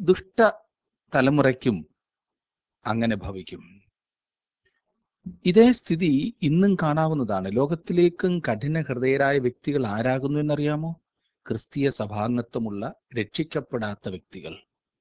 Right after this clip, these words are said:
കാരണം ഇവർ ചിന്തിക്കുന്നത് അവർക്കൊരു കുഴപ്പവുമില്ല എന്നത്രേ. ഇവരിൽ തന്നെ കാഠിന്യം കൂടിയവരും കുറഞ്ഞവരുമുണ്ട്. ആരാധനയ്ക്കൊരിക്കൽ പോലും സംബന്ധിക്കാത്തവരെക്കാൾ വളരെയേറെ കഠിനരാണ്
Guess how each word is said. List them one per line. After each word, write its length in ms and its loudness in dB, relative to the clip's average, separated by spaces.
കാരണം 320 4
ഇവർ 160 4
ചിന്തിക്കുന്നത് 840 2
അവർക്കൊരു 440 4
കുഴപ്പവുമില്ല 1040 4
എന്നത്രേ. 460 2
ഇവരിൽ 420 6
തന്നെ 300 2
കാഠിന്യം 500 0
കൂടിയവരും 580 2
കുറഞ്ഞവരുമുണ്ട്. 760 -4
ആരാധനയ്ക്കൊരിക്കൽ 960 2
പോലും 340 0
സംബന്ധിക്കാത്തവരെക്കാൾ 1160 0
വളരെയേറെ 720 -2
കഠിനരാണ് 800 -6